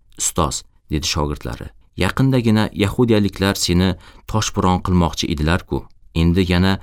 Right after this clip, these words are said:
u yerga bormoqchimisan?" Iso javob berdi, "Kunduz soat o'n ikki ku. Kim yorug'da yursa qoqilmaydi. Chunki bu dunyoning yorug'ini ko'radi. Kechasi yurgan esa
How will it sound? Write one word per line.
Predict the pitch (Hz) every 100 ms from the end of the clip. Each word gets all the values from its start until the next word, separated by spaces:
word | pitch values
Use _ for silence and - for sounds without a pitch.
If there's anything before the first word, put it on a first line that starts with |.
| -
u | -
yerga | 131 147 156
bormoqchimisan?" | 107 101 90 76 - 62 - 62 - -
Iso | - - 92 -
javob | - 92 90 76
berdi, | 73 67 - - _ -
"Kunduz | 113 113 110
soat | - 92 101 -
o'n | 95 98
ikki | 98 - -
ku. | 95 73 - _ -
Kim | 131 135
yorug'da | 117 104 95 120
yursa | 113 92 - 95 - -
qoqilmaydi. | 95 92 78 71 69 67 - _
Chunki | - 87 78 98 98 - - - -
bu | 139 123
dunyoning | 113 107 101 104
yorug'ini | 87 92 90 78 82
ko'radi. | - 73 62 - - _ -
Kechasi | 98 101 92 104
yurgan | 87 87 107
esa | 85 - 67